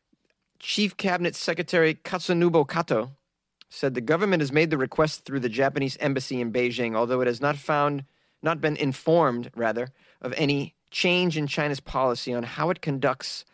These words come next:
the polymerase chain reaction tests for the novel coronavirus. Kato said at a regular press conference, the government will continue to urge China to exempt its citizens from such a test method, which is used on some of those quarantined or entering China,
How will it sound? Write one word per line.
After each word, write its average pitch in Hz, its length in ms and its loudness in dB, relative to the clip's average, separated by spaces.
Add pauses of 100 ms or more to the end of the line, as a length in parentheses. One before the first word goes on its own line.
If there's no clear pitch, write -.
(360)
the 139 80 -8
polymerase 143 1040 2
chain 156 320 -2
reaction 143 500 0
tests - 560 -8
for - 140 -4
the 120 100 -2
novel 127 320 0
coronavirus. 113 720 -4 (600)
Kato 165 280 2
said 151 340 2
at 117 120 2
a 127 80 2
regular 160 400 2
press 123 260 -2
conference, 113 380 -4
the 139 80 -6
government 156 440 2
will 139 120 2
continue 190 480 0
to 214 160 0
urge 156 240 2
China 147 320 0
to 135 180 -6
exempt 117 480 -2
its 127 260 -8
citizens 139 540 -4
from 120 160 -6
such - 440 -4
a 127 100 -2
test - 480 -8
method, 139 380 -2 (340)
which 147 180 -2
is 135 180 -4
used 160 220 2
on 147 100 0
some 165 220 -2
of 160 120 0
those 147 200 4
quarantined 151 580 0
or 135 80 -4
entering 131 360 -4
China, 135 420 -2